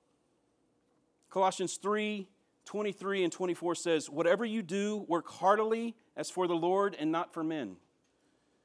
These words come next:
knowing that from the Lord you will receive the inheritance as your reward. You are serving the Lord Christ." The Hebrew word for inheritance is nahala.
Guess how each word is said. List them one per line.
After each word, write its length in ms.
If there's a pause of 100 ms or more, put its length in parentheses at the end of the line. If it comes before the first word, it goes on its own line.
(540)
knowing 380
that 140
from 140
the 100
Lord 360
you 100
will 140
receive 520
the 140
inheritance 640
as 200
your 200
reward. 540 (920)
You 260
are 80
serving 640
the 80
Lord 320
Christ." 520 (2000)
The 120
Hebrew 380
word 400
for 140
inheritance 640 (240)
is 160
nahala. 560